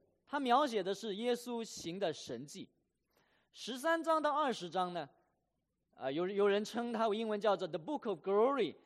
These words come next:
或者说 The Book of Passion，就是耶稣得荣耀或者耶稣受难的部分。所以呢，中间的那大概二十章的经文，主要的分为两部分，一个是讲耶稣的神迹，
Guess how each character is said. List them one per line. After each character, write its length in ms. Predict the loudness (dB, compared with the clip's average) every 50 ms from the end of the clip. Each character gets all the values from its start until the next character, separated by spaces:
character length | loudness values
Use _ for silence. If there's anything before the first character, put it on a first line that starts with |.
| _ _ _
或 120 | 0 0
者 100 | 2 2
说 100 | 0 0
The 120 | 0 -2 -4
Book 300 | -4 -4 -6 -4 -4 -4
of 160 | -6 -6 -4
Passion， 380 | -2 0 0 0 0 -2 -6
就 100 | -6 -6
是 200 | -6 -4 -4 -4 -4 -6 -14 _ _ -6
耶 200 | 0 2 2 2
稣 200 | 2 0 -2 0
得 160 | 2 2 4
荣 200 | 4 2 0 2
耀 180 | 4 4 4 4
或 180 | 2 0 0
者 80 | 0 -2
耶 180 | -2 -2 -2 -2
稣 160 | -4 -6 -10
受 320 | -12 -8 -4 -2 -2 -2 -2
难 200 | -2 -4 -4 -4
的 120 | -6 -8
部 140 | -10 -10 -12
分。 180 | -12 -16 -20 -20 _ _ _ _ _ _
所 160 | 0 2 4
以 80 | 4 4
呢， 140 | 2 -2 -4 -6 -10 _ _ _ _ _ _ _ _ _ _
中 320 | -6 -4 -2 -2 -2 -2
间 220 | 0 0 2 2 4
的 140 | 4 4
那 360 | 2 2 0 0 0 0 -2 -4 -8 _ _ _ _ _ _ _ _ _ _ _ _ _ _ _
大 160 | 4 4 6 6
概 100 | 6 6
二 240 | 6 6 6 4
十 140 | 4 2 0
章 180 | 0 0 2 2
的 80 | 2
经 240 | 0 0 -2 -4 -2
文， 360 | 0 0 0 0 -2 -6 -12 -16
主 180 | -12 -8 -4 -2
要 120 | 0 0
的 120 | 0 -2 -2
分 180 | -2 -4 -2
为 200 | 0 0 0 0
两 280 | 0 -2 -4 -4 -6 -8
部 160 | -8 -8 -8
分， 240 | -6 -8 -10 -10 -10
一 100 | -10 -6
个 140 | -4 -4 -4
是 120 | -4 -4
讲 200 | -4 -4 -4 -2
耶 160 | -2 -2 -2
稣 140 | -2 -2 -6
的 60 | -6
神 260 | -6 -6 -8 -8 -8
迹， 260 | -8 -10 -10 -10 -10